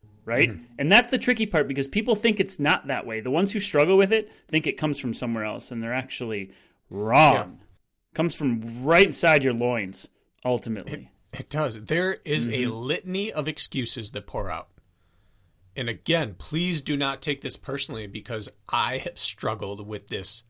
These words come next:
Speaker 2: myself. I'm either locked in or I flit through workouts. I am one or the other.
Speaker 1: Well, nobody can take it personally. We're not naming names here, are we? Unless you want to.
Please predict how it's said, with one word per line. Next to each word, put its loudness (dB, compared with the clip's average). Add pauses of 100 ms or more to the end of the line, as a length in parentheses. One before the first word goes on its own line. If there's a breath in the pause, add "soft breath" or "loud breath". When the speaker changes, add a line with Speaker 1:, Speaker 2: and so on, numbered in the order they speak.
(160)
Speaker 2:
myself. -4 (520)
I'm 0
either 2
locked -4
in -4 (200)
or -2
I -4
flit -6
through -6
workouts. -8
I -4
am -4
one -4
or -2
the -4
other. -8 (500)
Speaker 1:
Well, -2
nobody 2
can -4
take -6
it -14
personally. 0
We're -2
not -2
naming -4
names -2
here, -10
are -6
we? -6
Unless 4
you 6
want 6
to. 0